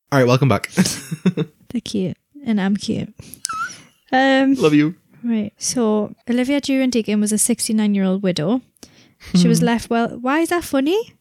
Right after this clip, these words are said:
Speaker 1: Sixty-nine. Nice.
Speaker 2: Fuck's sake! A woman has died. <laughs>
Speaker 1: <laughs> I'm sorry.
Speaker 2: Um. So left. She was left wealthy by her husband, who was colonel of the Gloucestershire Regiment.
Speaker 1: Okay.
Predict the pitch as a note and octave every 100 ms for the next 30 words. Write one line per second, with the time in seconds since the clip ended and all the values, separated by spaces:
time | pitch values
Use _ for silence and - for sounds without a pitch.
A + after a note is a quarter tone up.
0 | _ _ - - F2+ F2 F#2+ - - -
1 | - - - - _ _ _ - - -
2 | - A3+ - A#3 A3+ C4+ D#4+ C#4 - G#3+
3 | G#3+ F#3 F#3+ - - C#4+ - - - -
4 | - D4 C#4 F#3 G3 A2+ B2+ - - C#4
5 | A#3+ A#3 G3 G3+ - - - C4+ A#3 A3
6 | A#3 A#3 - A#3+ B3 B3 B3+ A#3+ B3 A#3+
7 | C4 A#3 A#3 A#3 A3+ G#3+ A3 - E3+ F#3+
8 | B3 C4 - B3 A#3 A#3 A3+ A3 - B3
9 | A#3 A#3 A3 G#3+ A3+ A3 G#3+ G#3 - -
10 | G#3 G3+ - G3 G3 - F#3 G3 - _
11 | -